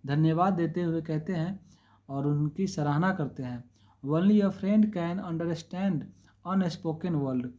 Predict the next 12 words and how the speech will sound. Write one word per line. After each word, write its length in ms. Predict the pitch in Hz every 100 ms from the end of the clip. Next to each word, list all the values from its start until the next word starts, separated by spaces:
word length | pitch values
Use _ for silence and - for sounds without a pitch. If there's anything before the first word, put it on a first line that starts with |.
| _ _ _
कि 80 | 160
सिर्फ 380 | 156 214 214 165
एक 300 | - 180 170
दोस्त 460 | 147 185 262 -
ही 80 | 185
समझ 320 | 170 170 170
सकता 340 | 160 160 - 151
है, 320 | 156 180 - - _ -
एक 180 | 170 160
दोस्त 420 | 147 196 214 -
के 260 | 156 156 156 -
अनकही 680 | 180 190 180 156 180 135